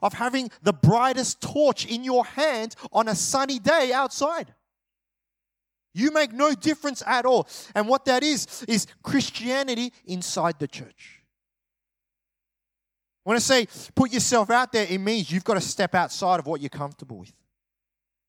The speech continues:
You gotta step outside of who you normally hang out with. You gotta step outside just your little clique of friends in the church. The call is not for you to be comfortable in the church. See, I think sometimes we, we can fall into that trap as Christians.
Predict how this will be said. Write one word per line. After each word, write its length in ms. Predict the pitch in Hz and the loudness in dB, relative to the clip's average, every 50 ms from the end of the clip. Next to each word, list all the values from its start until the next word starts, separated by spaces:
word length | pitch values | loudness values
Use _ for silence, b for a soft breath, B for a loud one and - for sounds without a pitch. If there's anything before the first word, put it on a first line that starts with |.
| _ _ _ - | _ _ _ -6
You 120 | 175 226 | -2 2
gotta 120 | 247 208 160 | 2 2 2
step 300 | - - - 208 - 220 | 2 2 2 2 4 4
outside 460 | 196 185 - - 208 208 208 208 190 | 2 2 2 2 4 6 6 6 4
of 100 | 165 131 | 0 -2
who 80 | 156 | -4
you 260 | 185 175 156 160 185 185 | -4 -4 -4 -4 -4 -2
normally 320 | 180 175 160 156 147 139 | -2 -2 -4 -4 -6 -6
hang 220 | 139 151 139 139 | -6 -6 -6 -6
out 180 | 143 143 143 - | -6 -6 -8 -8
with. 220 | 104 101 90 _ _ _ _ _ b b b b b b b | -12 -18 -20 _ _ _ _ _ b b b b b b b
You 100 | 185 220 | -4 0
gotta 140 | 226 202 170 | 2 2 2
step 340 | - - - 220 196 - | 0 0 0 0 2 2
outside 640 | 202 175 147 - - - 190 185 180 160 135 - - _ _ _ _ _ _ _ _ _ _ | 0 0 0 -2 -4 0 2 4 4 4 2 -4 -10 _ _ _ _ _ _ _ _ _ _
just 260 | - 202 185 - - | -2 -2 -2 -2 0
your 160 | 190 185 180 180 | 0 0 0 2
little 220 | 180 180 175 156 | 2 2 0 0
clique 520 | _ _ - - 143 143 226 214 - - | _ _ -16 -12 -8 -4 -4 -4 -4 -6
of 100 | 185 160 | -8 -8
friends 580 | - - 165 165 156 143 123 - - - - - - | -8 -8 -8 -8 -8 -8 -10 -14 -16 -16 -16 -16 -16
in 80 | 147 | -14
the 100 | 135 123 | -14 -14
church. 560 | - - - 117 95 - _ _ - - _ _ _ _ _ _ _ _ _ _ _ _ _ _ _ _ _ _ _ _ _ - | -14 -14 -18 -18 -18 -20 _ _ -20 -20 _ _ _ _ _ _ _ _ _ _ _ _ _ _ _ _ _ _ _ _ _ -2
The 80 | - 175 | 0 0
call 340 | - - - 254 269 269 254 | 0 0 0 2 2 2 0
is 140 | 240 190 - | -2 -2 0
not 180 | 226 214 196 | -2 -2 0
for 100 | - 196 | -2 -4
you 120 | 180 190 214 | -4 -4 -4
to 80 | 208 | -4
be 80 | 180 170 | -6 -6
comfortable 500 | - - - 220 214 - - 190 170 175 - | -6 -4 -6 -6 -6 -6 -8 -6 -6 -8 -8
in 180 | 175 196 208 | -10 -10 -8
the 80 | 185 156 | -8 -8
church. 440 | - - - 214 196 139 - - - | -8 -6 -6 -4 -4 -4 -6 -8 -8
See, 180 | - 190 180 B B B B | -6 -6 -6 B B B B
I 60 | 170 | -2
think 180 | 170 - 240 - | -2 -2 -4 -2
sometimes 400 | - 226 208 202 226 190 - 165 | -2 -4 -2 -2 -2 -2 -2 -6
we, 120 | 175 - | -8 -6
we 160 | - 156 220 | -6 -6 -6
can 140 | - - 302 | -6 -6 -10
fall 220 | - - 185 185 | -8 -8 -8 -8
into 180 | 185 175 170 175 | -8 -8 -8 -6
that 160 | 151 139 - | -6 -6 -6
trap 380 | - - - 151 127 107 _ - | -8 -10 -6 -6 -6 -6 _ -12
as 140 | 135 123 - | -14 -14 -12
Christians. 580 | - - 170 - - - 104 95 - - _ | -10 -10 -10 -10 -12 -16 -18 -18 -20 -20 _